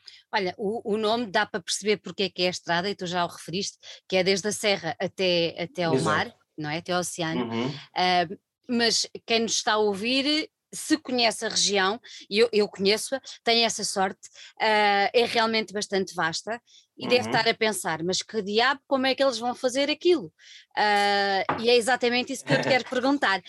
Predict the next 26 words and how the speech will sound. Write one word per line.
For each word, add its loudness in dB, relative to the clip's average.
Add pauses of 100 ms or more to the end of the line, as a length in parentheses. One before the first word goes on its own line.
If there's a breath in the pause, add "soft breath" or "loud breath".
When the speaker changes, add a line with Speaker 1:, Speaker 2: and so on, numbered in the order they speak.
(200 loud breath)
Speaker 1:
É 4
assim, -2 (280 loud breath)
ah, 4
não 0
se -6
preocupem, 2
porque -10
o -6
festival 2
não 0
vai 2
acontecer -4
só 0
ao 0
pé 0
do -6
mar, 2
não -2
vai 2
acontecer -8
só -4
na -2
serra, 0 (360 loud breath)
não 2
vai 2
ser 2